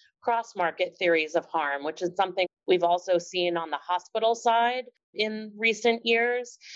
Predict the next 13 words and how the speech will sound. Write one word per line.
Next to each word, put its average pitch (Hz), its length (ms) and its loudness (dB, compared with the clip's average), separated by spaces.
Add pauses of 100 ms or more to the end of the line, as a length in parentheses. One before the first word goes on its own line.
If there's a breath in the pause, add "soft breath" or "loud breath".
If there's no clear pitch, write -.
(160 loud breath)
Um, 190 280 4
and 185 120 -2
so 202 160 0
that 226 260 4 (100)
theory 208 380 2
would 185 180 -2
basically 180 600 0
say, 170 300 2
rather 185 400 0
than 185 160 0
just 175 220 2
looking 185 340 2
at 165 240 -2